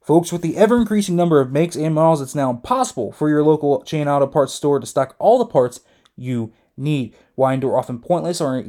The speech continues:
seemingly intimidating questioning when you can just go to your computer and hit up rock auto dot com? It's right in your pocket. You save time and money, so why choose to spend thirty percent, fifty percent, and even one hundred percent more from the,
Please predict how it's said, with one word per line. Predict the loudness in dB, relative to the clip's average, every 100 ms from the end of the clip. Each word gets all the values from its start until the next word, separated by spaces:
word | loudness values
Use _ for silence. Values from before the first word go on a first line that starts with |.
| -12
seemingly | -6 -2 0 0 -4 -6
intimidating | -6 -6 -8 -12 -12 -8 -4 -2 -2 -2
questioning | 2 2 2 -2 -6 -6 _ _
when | -12 -8
you | -8
can | -8 -8
just | -8 -2
go | 4 4 4 -2 _
to | -16 -8
your | -6
computer | -6 -4 0 0 0 -2
and | -8
hit | -4 -2
up | -2 -6 _ _
rock | 0 0 0
auto | 0 0 -2 -8 _ _ _ _
dot | -4 -4 -4 -8 _ -6
com? | -2 -2 -6 _ _
It's | -6
right | 6 6 6 0
in | -2
your | -2
pocket. | 0 2 2 -2
You | -18
save | -14 -10 -10
time | -6 -2 0 0
and | 0 2 4
money, | 2 0 -6 _ _
so | -2
why | 4 4
choose | 2 -8
to | -14
spend | -4 -4 -4 -8 _ _ 4
thirty | 4 4
percent, | 0 -10 -8
fifty | -6 -6 -6
percent, | -8 -6 -4
and | -4
even | -6 -6
one | -6 -8
hundred | -8 -6 -6 -6
percent | -6 -4
more | -2 -4
from | -4
the, | -10 -12